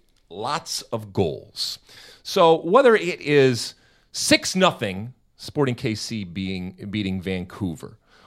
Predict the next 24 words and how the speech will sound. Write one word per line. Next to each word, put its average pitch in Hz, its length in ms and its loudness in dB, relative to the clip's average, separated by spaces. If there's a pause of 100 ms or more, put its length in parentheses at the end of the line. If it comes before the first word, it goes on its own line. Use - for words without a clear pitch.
(100)
whether 202 320 4
it 165 220 -2
is 156 320 2 (100)
five 240 480 2
to 190 100 0
three 160 480 0
L 156 180 2
A 147 120 2
F 131 100 0
C 127 300 -4
beating 107 340 -2
Montreal, 98 680 -4
whether 185 160 4
it's - 120 2
five 226 520 0
to 180 100 -8
one 165 260 2
Houston 131 480 -4
beating 110 400 -4
Toronto, 98 840 -4 (300)
and 147 200 0
the 143 40 0
list 143 260 0
goes 131 180 0